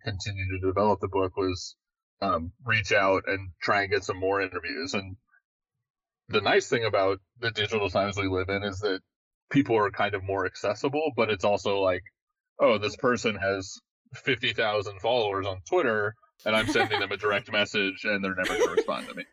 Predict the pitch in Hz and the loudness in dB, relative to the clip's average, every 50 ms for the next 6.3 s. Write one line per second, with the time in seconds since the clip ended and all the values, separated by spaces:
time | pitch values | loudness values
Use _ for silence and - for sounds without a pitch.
0 | _ _ - _ - 147 147 143 151 131 123 117 - - 254 - - - 127 120 | _ _ -16 _ 0 2 4 4 4 4 2 0 -2 -2 -2 0 4 4 4 4
1 | 120 - - - - - 131 120 113 127 123 117 107 113 123 139 - - 123 123 | 4 2 -2 -2 0 2 2 4 4 4 4 4 4 2 0 0 0 -2 -2 -2
2 | - 131 135 127 117 _ _ _ _ _ _ _ _ _ - 113 127 147 143 123 | 0 0 0 0 0 _ _ _ _ _ _ _ _ _ -2 0 2 2 4 4
3 | 113 139 160 - - _ _ _ _ _ _ - - 123 110 107 101 104 107 110 | 2 2 0 -2 -4 _ _ _ _ _ _ -12 -6 -2 -2 -2 0 0 2 2
4 | 120 117 113 113 104 104 104 104 101 98 98 95 - - 101 95 98 95 98 95 | 4 4 2 2 2 2 2 2 2 0 -2 -6 -4 -2 0 0 2 2 2 2
5 | 92 90 90 - _ _ _ _ _ _ - 107 104 107 110 117 123 131 135 143 | 2 0 0 -4 _ _ _ _ _ _ -2 -2 0 0 0 0 2 2 2 2
6 | 151 165 147 - - | 2 0 -4 -14 -12